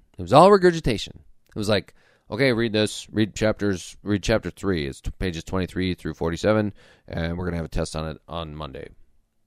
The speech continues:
Okay, so I'd, I'd, uh, I'd kinda go through the chapter, and I would kinda get stuck. I'd be like, "Oh, I don't really understand this point." And then I would go and I would try to figure out that point, and I would fi-,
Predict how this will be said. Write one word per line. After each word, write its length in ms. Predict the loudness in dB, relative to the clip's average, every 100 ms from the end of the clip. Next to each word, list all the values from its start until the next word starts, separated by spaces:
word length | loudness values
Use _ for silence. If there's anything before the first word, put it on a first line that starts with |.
| _ -8
Okay, 200 | -2 -2
so 180 | 0 -2
I'd, 180 | -4
I'd, 300 | -4 -4 -4 -10 _ _ _ _ _
uh, 260 | 0 2 2
I'd 100 | 2
kinda 160 | 0 2
go 120 | 2
through 160 | 2
the 60 | -4
chapter, 500 | 0 2 4 2 -4 -6 _ _
and 140 | 0
I 80 | 2
would 160 | 2 0
kinda 240 | -4 -4
get 160 | -4 -6
stuck. 400 | -4 0 0 0
I'd 60 |
be 80 | -6
like, 100 | -6
"Oh, 100 | -8
I 60 | -8
don't 100 | -8
really 160 | -8
understand 420 | -8 -8 -8 -8 -6
this 140 | -8
point." 180 | -6 -6
And 80 | -2
then 60 |
I 60 | 0
would 140 | 0
go 200 | 4 4
and 100 | 4
I 80 | 2
would 120 | -2
try 160 | -2 0
to 60 | 0
figure 280 | 0 2
out 140 | 2 2
that 240 | -2 -4
point, 300 | -4 -4 -4
and 100 | -4
I 40 | -6
would 140 | -8
fi-, 140 | -10